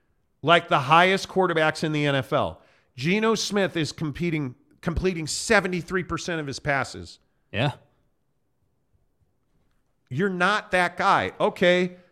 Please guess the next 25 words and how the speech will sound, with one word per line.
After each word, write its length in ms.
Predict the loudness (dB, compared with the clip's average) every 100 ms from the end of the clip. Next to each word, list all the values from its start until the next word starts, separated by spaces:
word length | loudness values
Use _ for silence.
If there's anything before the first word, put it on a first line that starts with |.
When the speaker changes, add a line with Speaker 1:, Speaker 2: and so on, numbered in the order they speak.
| _ _ _ -4
Speaker 1:
Tua 260 | 4 4
Tagovailoa 800 | 6 4 4 6 6 8 8 8
has 240 | 6 -2
played 320 | 0 0 2 2
nine 400 | 2 2 2 0
games, 580 | 0 2 0 -4 -10 -16 _ _ _ _
seventy 680 | -14 -6 6 6 6 2
percent 440 | -2 -4 -2 -4 0
passer. 460 | 0 2 0 -6 -2
Speaker 2:
Yeah. 200 | -2 -2 0
By 160 | 0 2
the 100 | 0
way, 240 | 0 -2 0
dude's 240 | 0 2
had 140 | 0 0
a 60 |
hell 160 | 0 -2
of 80 | -2
a 40 |
season. 480 | -2 -2 -2 -2 -4 _ _ _ -8
Speaker 1:
Joe 280 | 2 4 4
Burrow, 520 | 4 6 4 2 -2 _ _ _ _ _ _ _ _ _ _
sixty-eight 760 | _ -6 0 0 0 2 4 4
percent 400 | 2 0 0 0
passer. 540 | 0 0 0 -4 -10